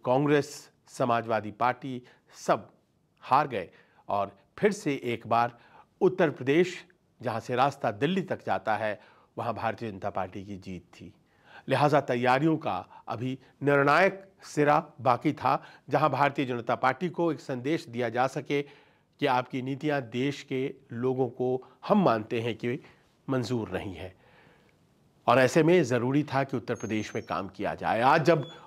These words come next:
उन्होंने रायबरेली की सीट रखी है, तो दरअसल उसके पीछे भावना यही है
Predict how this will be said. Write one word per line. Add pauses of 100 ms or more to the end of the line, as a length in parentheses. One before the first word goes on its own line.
उन्होंने (280)
रायबरेली
की
सीट
रखी
है, (320)
तो
दरअसल (480)
उसके
पीछे
भावना
यही
है